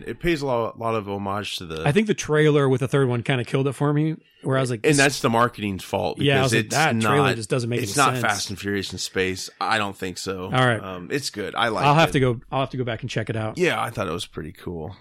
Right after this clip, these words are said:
Speaker 1: But yeah, Discovery's really good. High production value, very cinematic looking. Uh,
Speaker 2: That's great.
Speaker 1: actors are just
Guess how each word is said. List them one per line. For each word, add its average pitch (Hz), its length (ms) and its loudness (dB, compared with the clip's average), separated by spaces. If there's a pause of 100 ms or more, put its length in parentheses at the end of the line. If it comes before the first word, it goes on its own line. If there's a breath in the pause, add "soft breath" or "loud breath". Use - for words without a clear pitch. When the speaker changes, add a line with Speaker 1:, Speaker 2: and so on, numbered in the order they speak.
Speaker 1:
But 90 180 -6
yeah, 151 180 4
Discovery's 147 480 0
really 113 180 0
good. 90 280 -6 (100)
High 127 260 0
production 107 420 -4
value, 98 480 0 (420 soft breath)
very 143 160 2
cinematic 98 600 -2 (100)
looking. 92 520 -6 (160)
Uh, 120 60 -10
Speaker 2:
That's 123 160 -6
great. 120 100 0
Speaker 1:
actors 113 380 -2
are 90 80 -6
just 85 360 -10